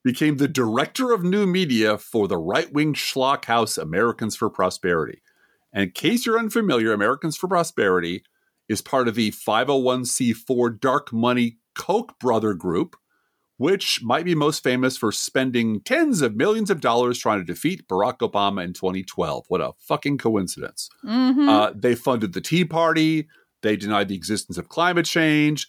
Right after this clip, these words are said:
Speaker 1: They despised unions and try to break them at every opportunity. They opposed the minimum wage. All the usual horrible shit the right does. These are the people
Speaker 2: Mm-hmm.
Speaker 1: that promote it and pay for it. And she went right to work as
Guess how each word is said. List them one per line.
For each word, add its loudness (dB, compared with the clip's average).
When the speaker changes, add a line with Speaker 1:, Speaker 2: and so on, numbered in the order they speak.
Speaker 1:
They 0
despised -2
unions 0
and -4
try 0
to 2
break -2
them -2
at -2
every 0
opportunity. 0
They 4
opposed 0
the 2
minimum -2
wage. 2
All 4
the 0
usual 0
horrible 4
shit 0
the -2
right -2
does. -2
These -2
are -12
the -2
people 0
Speaker 2:
Mm-hmm. 2
Speaker 1:
that 0
promote 0
it -2
and -8
pay 0
for 0
it. -4
And -10
she -2
went 0
right -2
to -2
work 0
as -2